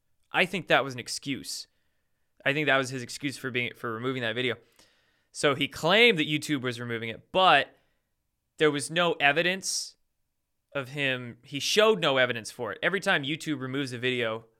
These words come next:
trust me, I know this, they send you an email, and you can, you can screen capture,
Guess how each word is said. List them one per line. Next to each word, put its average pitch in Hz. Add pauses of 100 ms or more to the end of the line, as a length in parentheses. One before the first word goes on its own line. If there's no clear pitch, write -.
(140)
trust 147
me, 120
I 104
know 113
this, 113 (260)
they 143
send 160
you 139
an 131
email, 123 (460)
and 120
you 123
can, 117
you 127
can 113
screen 127
capture, 110